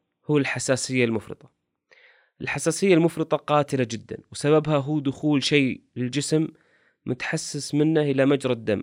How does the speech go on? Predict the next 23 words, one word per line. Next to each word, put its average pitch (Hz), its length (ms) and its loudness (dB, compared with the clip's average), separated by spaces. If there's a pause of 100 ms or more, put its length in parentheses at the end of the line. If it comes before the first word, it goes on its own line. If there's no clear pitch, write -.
(140)
ويخلي 165 320 0
الجهاز 151 380 2
المناعي 151 640 2 (440)
يعطي 180 300 2
ردة 180 260 0
فعل 175 340 -2
قوية 180 380 4
وقاتلة. 165 560 2 (400)
طيب، 175 180 4
مثلًا 180 360 2
أنت 185 160 2
عندك 180 240 -2
حساسية 170 540 2
من 160 100 4
الفستق - 520 -4 (500)
أو 139 200 6
البستاشيو، 107 640 -2
عشان 110 160 -8
حقين 120 280 -2
القهاوي 117 280 0
ما 113 120 0
يزعلون، 117 380 -2 (580)
آه، - 200 -10